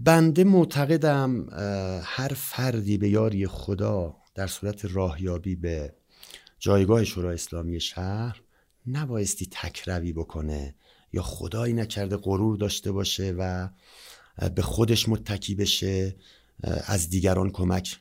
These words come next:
نگیره. اصلاً معنی شورا یعنی مشورت دیگه. بنده معتقدم با تشکیل کمیسیون‌های مختلف، از جمله کمیسیون عمران، کمیسیون شهرسازی، به عنوان مثال کمیسیون فرهنگی، اجتماعی،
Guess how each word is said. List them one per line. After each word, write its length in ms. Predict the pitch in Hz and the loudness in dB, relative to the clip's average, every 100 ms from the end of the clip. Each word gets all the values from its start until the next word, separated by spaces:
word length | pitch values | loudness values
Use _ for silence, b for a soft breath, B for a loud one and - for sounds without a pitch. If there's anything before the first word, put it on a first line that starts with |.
| _ | _
نگیره. 800 | 90 90 101 101 98 98 98 92 92 | 0 2 0 -2 -2 0 0 -2 -6
اصلاً 320 | 87 - 90 90 | -6 -4 -4 -6
معنی 640 | 98 95 87 82 90 104 120 | -4 -2 -4 -4 -2 0 0
شورا 380 | - 95 92 110 | -2 -2 -2 -2
یعنی 340 | 113 110 117 | -2 -2 -4
مشورت 640 | 92 90 - 90 98 120 - | -4 -4 -4 -4 -6 -6 -8
دیگه. 380 | 98 92 92 - B B B B B B B B | -4 -2 -4 -8 B B B B B B B B
بنده 240 | 135 139 165 | 6 8 8
معتقدم 600 | 175 147 135 131 151 156 | 6 4 2 2 4 2
با 80 | 135 | 2
تشکیل 460 | 120 110 - 135 | 0 -2 0 -2
کمیسیون‌های 600 | 135 113 101 - 104 123 | 2 2 2 0 0 4
مختلف، 880 | 127 107 - - 95 101 95 - - _ _ _ | 4 4 2 -2 4 4 4 -2 -12 _ _ _
از 180 | - 139 | -4 -2
جمله 260 | 131 123 113 | 0 0 0
کمیسیون 520 | 110 95 92 98 98 | 0 0 0 2 2
عمران، 760 | 104 90 87 92 95 98 98 - - | 4 4 4 4 2 0 -6 -10 -8
کمیسیون 440 | 90 82 - 90 | -6 -6 -4 -4
شهرسازی، 1080 | 90 87 78 73 - 85 76 76 82 82 80 b b b b | -2 -2 -4 -6 -8 -6 -8 -6 -6 -8 -10 b b b b
به 60 | 87 | 0
عنوان 340 | 85 85 87 | 2 4 2
مثال 380 | 85 78 87 85 | 0 -2 -2 -4
کمیسیون 400 | - 80 - 82 | -2 -4 -2 -6
فرهنگی، 800 | - 78 76 76 78 76 87 80 | -6 -8 -8 -8 -8 -6 -6 -6
اجتماعی، 680 | 80 - 82 80 82 85 | -6 -8 -6 -6 -6 -6